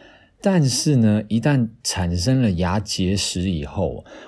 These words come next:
我们用刷牙的方式就非常困难去去除这个牙结石。那牙结石它附在牙齿上面哦，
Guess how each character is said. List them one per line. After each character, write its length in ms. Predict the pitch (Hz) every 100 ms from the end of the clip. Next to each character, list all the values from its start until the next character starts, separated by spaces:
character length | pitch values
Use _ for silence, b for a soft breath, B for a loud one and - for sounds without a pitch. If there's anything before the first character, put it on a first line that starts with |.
| B
我 60 | 90
们 140 | 98
用 160 | 123 123
刷 300 | - 120 117
牙 180 | 87
的 120 | 85 90
方 260 | 92 92
式 220 | 90 90
就 180 | 82 101
非 300 | 92 117 113
常 280 | 110 85 85 -
困 300 | - 139 90
难 240 | 71 67
去 240 | - 104 87
去 240 | - - 104
除 260 | - 82
这 100 | 85
个 140 | 92 76
牙 240 | 73 76
结 260 | 73 69 71
石。 240 | - - _ _ _ _ _ _ _ B B -
那 60 |
牙 180 | 117 113
结 240 | 113 117
石 260 | 113 - 101
它 160 | 107 107
附 280 | - 123
在 240 | 101 113 98
牙 240 | 82 85
齿 220 | 98 - 69
上 260 | - 87
面 240 | 82 85
哦， 100 | 67